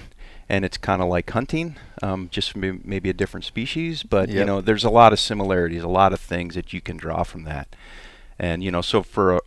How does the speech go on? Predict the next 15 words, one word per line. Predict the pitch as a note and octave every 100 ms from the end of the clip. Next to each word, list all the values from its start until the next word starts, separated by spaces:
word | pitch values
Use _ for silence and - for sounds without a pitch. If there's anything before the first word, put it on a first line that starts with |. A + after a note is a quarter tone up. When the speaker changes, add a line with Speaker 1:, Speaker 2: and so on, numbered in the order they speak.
| -
Speaker 1:
a |
long | F#2 G2 G2 F#2
period | - G2 F2+
of |
time, | - F#2 F2+ -
I | F3
taught, | F2+ E2+ E2 -
you | F#2
know, | F2 E2+
thousands | - F#2+ G2 F2+ E2
of | -
people, | F2+ E2+ E2 E2+ D#2+ - - - - - -
um, | F2 E2 D#2 D#2 D#2 - _ - - - - - -
you | F2+
know, | D#2+ D#2